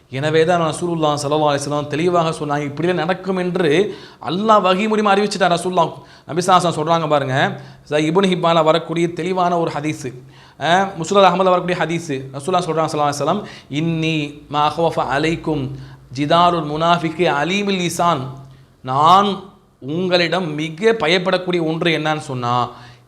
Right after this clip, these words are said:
யா-, யார் வந்து நீங்க, அ, நாவாண்மை கொண்ட, நாவாற்றல், பேச்சாற்றல் கொண்ட மக்களோடு நீங்கள் தர்க்கம் செய்வதைத்தான்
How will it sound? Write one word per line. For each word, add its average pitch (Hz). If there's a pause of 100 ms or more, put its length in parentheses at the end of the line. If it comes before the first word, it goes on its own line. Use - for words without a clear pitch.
(140)
யா-, 131
யார் 170
வந்து 175
நீங்க, 175 (440)
அ, 131
நாவாண்மை 208
கொண்ட, 180 (240)
நாவாற்றல், 196
பேச்சாற்றல் 196
கொண்ட 180
மக்களோடு 180
நீங்கள் 175
தர்க்கம் 170
செய்வதைத்தான் 160